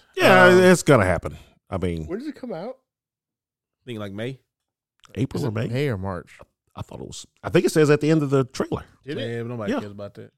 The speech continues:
Speaker 3: I've gone too far already.
Speaker 2: Yeah.
Speaker 1: 'Cause I was on the phone with my bro-, brother yesterday when they, when it came on for, like, the hun-, the hundredth time in that game. And we are like, "Oh, it has a date."
Speaker 2: April
Speaker 1: Yeah, April
Speaker 3: seventh.
Speaker 1: seventh, yeah.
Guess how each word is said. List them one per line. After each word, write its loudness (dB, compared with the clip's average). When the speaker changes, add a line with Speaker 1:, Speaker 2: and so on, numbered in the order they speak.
Speaker 3:
I've -14
gone -6
too -12
far -12
already. -10
Speaker 2:
Yeah. -12
Speaker 1:
'Cause -4
I 2
was 0
on 2
the -2
phone -2
with -2
my -4
bro-, 2
brother 0
yesterday 2
when 0
they, -2
when -4
it -8
came -2
on -2
for, -6
like, -2
the -6
hun-, -2
the 2
hundredth -2
time -2
in -2
that -4
game. -6
And -8
we -4
are 0
like, 0
"Oh, 6
it 6
has 2
a -2
date." -2
Speaker 2:
April 2
Speaker 1:
Yeah, 6
April 8
Speaker 3:
seventh. 2
Speaker 1:
seventh, -8
yeah. -6